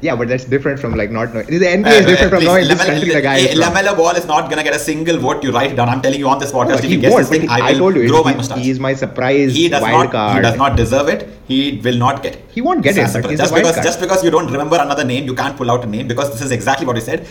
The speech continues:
Speaker 2: Just because he doesn't have the highlights, he's e-, everywhere.
Speaker 1: But it is a wild
Speaker 2: LaMelo, you
Speaker 1: card.
Speaker 2: only,
Speaker 1: It's
Speaker 2: you
Speaker 1: supposed
Speaker 2: don't
Speaker 1: to be a
Speaker 2: remember
Speaker 1: wild
Speaker 2: any
Speaker 1: card.
Speaker 2: other name. Just, you, the wild card doesn't mean just put out any name. You haven't put Fred VanVleet in the, uh, thing. He had a, say, fifty point game this
Speaker 1: Eh.
Speaker 2: season.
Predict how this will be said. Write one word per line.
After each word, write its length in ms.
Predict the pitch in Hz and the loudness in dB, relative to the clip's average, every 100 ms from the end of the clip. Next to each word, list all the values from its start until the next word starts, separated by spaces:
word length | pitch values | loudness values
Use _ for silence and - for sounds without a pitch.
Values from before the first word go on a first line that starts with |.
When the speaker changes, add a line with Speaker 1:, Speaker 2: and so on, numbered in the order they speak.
| - | -8
Speaker 2:
Just 160 | - 156 | -2 0
because 200 | 156 185 | 0 0
he 80 | - | -2
doesn't 200 | 131 135 | -2 -2
have 160 | 131 127 | -2 -2
the 80 | 117 | -2
highlights, 340 | 117 147 - | 0 -2 -2
he's 200 | 123 123 123 | -6 -6 -10
e-, 100 | 113 | -8
everywhere. 240 | 117 117 160 | -4 -2 0
Speaker 1:
But 80 | 180 | 2
it 80 | |
is 160 | 196 196 | 2 2
a 60 | 185 | 4
wild 220 | 156 - | 4 4
Speaker 2:
LaMelo, 60 | |
you 60 | - | 4
Speaker 1:
card. 260 | 156 160 156 | 4 4 4
Speaker 2:
only, 100 | 170 | 2
Speaker 1:
It's 80 | 185 | 0
Speaker 2:
you 60 | - | 2
Speaker 1:
supposed 160 | 156 - | 4 4
Speaker 2:
don't 0 | |
Speaker 1:
to 60 | 160 | 2
be 100 | 156 | 2
a 20 | |
Speaker 2:
remember 100 | 131 | 2
Speaker 1:
wild 120 | 123 139 | 0 0
Speaker 2:
any 100 | 165 | 2
Speaker 1:
card. 120 | 143 | 0
Speaker 2:
other 100 | 143 | 0
name. 200 | 135 113 | -2 -4
Just, 340 | - 131 - - - - | -4 -6 -6 -18 -20 -14
you, 180 | 110 - - | -14 -14 -14
the 300 | 127 - - - | -8 -8 -8 -4
wild 220 | 117 143 156 | -2 0 -2
card 100 | 156 | -2
doesn't 220 | 139 151 | -2 -2
mean 160 | 147 | -4
just 180 | 131 139 | -2 -2
put 160 | 143 143 | -4 -2
out 200 | 131 131 | -2 0
any 200 | - 135 | 0 0
name. 240 | 117 92 - - - - - - | -2 -4 -14 -20 -20 -20 -20 -10
You 120 | 123 | -4
haven't 240 | 131 147 151 | 0 0 -2
put 140 | - | -6
Fred 200 | - 131 123 | -4 -2 -2
VanVleet 400 | 117 110 113 113 | -4 -4 -8 -8
in 140 | 107 | -8
the, 120 | 104 | -6
uh, 180 | 98 101 | -6 -8
thing. 160 | 113 143 | -8 -4
He 200 | 120 120 | -2 0
had 160 | 120 | 0
a, 100 | 117 | -2
say, 200 | 113 113 | -4 -6
fifty 280 | 107 131 147 | -6 -8 -6
point 320 | 123 117 113 | -4 -4 -6
game 300 | 104 101 104 92 | -10 -10 -10 -10
this 100 | 147 | -8
Speaker 1:
Eh. 80 | 139 | -8
Speaker 2:
season. 320 | 120 - | -8 -10